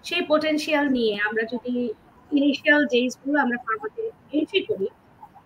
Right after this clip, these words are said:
and আমরা অবশ্যই decision making এ যেতে পারি, অবশ্যই আমরা director লেভেলে যেতে পারবো, অবশ্যই আমরা টপ level of decision, global decision। It's not about Canada, it's a global decision। It's a global market।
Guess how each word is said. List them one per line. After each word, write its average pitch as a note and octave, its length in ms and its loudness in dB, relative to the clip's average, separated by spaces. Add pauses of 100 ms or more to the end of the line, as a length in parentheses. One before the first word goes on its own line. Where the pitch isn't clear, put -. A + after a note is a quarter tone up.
(140)
and A#3 300 0 (140)
আমরা D4+ 240 4
অবশ্যই D4+ 440 0
decision C4+ 420 -4
making E4+ 360 -2
এ - 80 -2
যেতে G#4+ 180 -8
পারি, - 100 -20 (840)
অবশ্যই D4+ 340 0
আমরা D4 140 4
director A#3 480 0
লেভেলে G3+ 340 -2
যেতে G3+ 180 -14
পারবো, A4+ 180 -10
অবশ্যই D4 340 -4
আমরা B3+ 200 2
টপ B3 240 0 (480)
level B3 320 -2
of - 60 -2 (120)
decision, A#3+ 420 -4 (160)
global D#4+ 320 8
decision। - 520 -2 (220)
It's C#4 260 -4
not C#4+ 120 4
about C4 360 -6
Canada, - 480 -4
it's - 180 -12
a - 20 -8 (100)
global B3+ 280 0
decision। - 1080 -14 (240)
It's - 240 -10
a D#4 40 -4
global D#4 280 4
market। A#3 300 -2